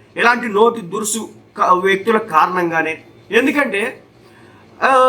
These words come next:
రాష్ట్రంలో దాదాపు పది లక్షల కోట్లు అప్పు చేసే, ఆ, దాదాపు కొన్ని లక్షల కోట్లని ప్రజలకి పంచితే పదకొండు స్థానాలు వచ్చినాయంటే సగానికి సగం ఇలా నోటి దూల కారణంగా నేను చెప్పాలి.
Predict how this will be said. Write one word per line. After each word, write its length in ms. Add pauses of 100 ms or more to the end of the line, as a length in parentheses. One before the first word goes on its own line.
(100)
రాష్ట్రంలో 600
దాదాపు 360
పది 240
లక్షల 260
కోట్లు 320
అప్పు 180
చేసే, 340
ఆ, 260
దాదాపు 380
కొన్ని 220
లక్షల 420
కోట్లని 480
ప్రజలకి 420
పంచితే 840 (360)
పదకొండు 360
స్థానాలు 320
వచ్చినాయంటే 400
సగానికి 420
సగం 260
ఇలా 100
నోటి 300
దూల 180
కారణంగా 460
నేను 180
చెప్పాలి. 300